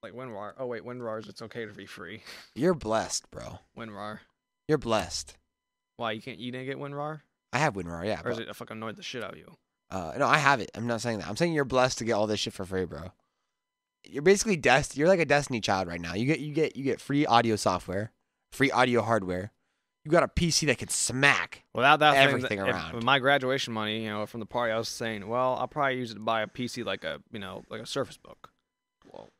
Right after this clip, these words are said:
Speaker 1: fuck, this came around, so I was like, "Well, shit, man, I'll get fine."
Speaker 2: Way stronger, bro.
Speaker 1: Maybe I'll, maybe I'll fucking
Speaker 2: You know what? If you want, if you want a touchscreen, let me tell you. If you want a touchscreen,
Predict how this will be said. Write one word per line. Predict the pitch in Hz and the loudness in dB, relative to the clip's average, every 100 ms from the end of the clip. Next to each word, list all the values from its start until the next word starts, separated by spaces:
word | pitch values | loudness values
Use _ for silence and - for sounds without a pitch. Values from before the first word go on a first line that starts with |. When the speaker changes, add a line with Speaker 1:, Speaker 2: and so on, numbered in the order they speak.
| - | -10
Speaker 1:
fuck, | 113 - | -10 -8
this | 120 | -12
came | 113 | -10
around, | 101 101 113 | -12 -12 -12
so | |
I | 110 | -14
was | |
like, | 104 101 | -16 -16
"Well, | 110 | -16
shit, | - 117 - | -14 -16 -14
man, | 104 | -12
I'll | 104 | -12
get | 104 | -10
fine." | 110 113 | -2 2
Speaker 2:
Way | 117 113 | 4 2
stronger, | 98 95 90 87 | 0 -4 -6 -10
bro. | 90 87 87 | -10 -10 -8
Speaker 1:
Maybe | 127 135 | -4 -2
I'll, | 127 123 | -2 -2
maybe | 139 143 | -4 -2
I'll | 127 | -2
fucking | 147 - 127 113 104 | -2 -4 -6 -8 -4
Speaker 2:
You | 135 | 4
know | 175 | 6
what? | 165 | 6
If | 127 147 | 2 0
you | |
want, | 170 151 | 2 0
if | 139 | 0
you | 165 | 4
want | 190 | 4
a | 139 | 2
touchscreen, | 127 - 165 | 0 0 -2
let | 143 | 0
me | 117 | -2
tell | 110 98 | -2 -2
you. | 90 | -4
If | 80 | -8
you | 101 | -4
want | 139 110 | -2 -2
a | |
touchscreen, | 104 - 147 | -4 -2 -4